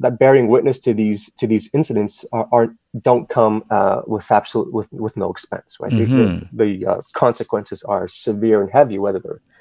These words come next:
Speaker 1: they're psychological or physical or, or emotional.
Speaker 2: Yeah. A-, and as you say,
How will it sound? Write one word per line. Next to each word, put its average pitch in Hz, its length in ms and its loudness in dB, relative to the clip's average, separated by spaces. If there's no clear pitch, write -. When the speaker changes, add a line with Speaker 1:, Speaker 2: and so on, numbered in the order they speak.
Speaker 1:
they're - 100 -10
psychological 104 840 0
or - 80 -18
physical 110 640 -6
or, 107 180 -6
or 107 160 2
emotional. 104 500 -4
Speaker 2:
Yeah. 101 200 -4
A-, 110 60 0
and 117 360 6
as 120 180 4
you 117 100 -2
say, 120 420 4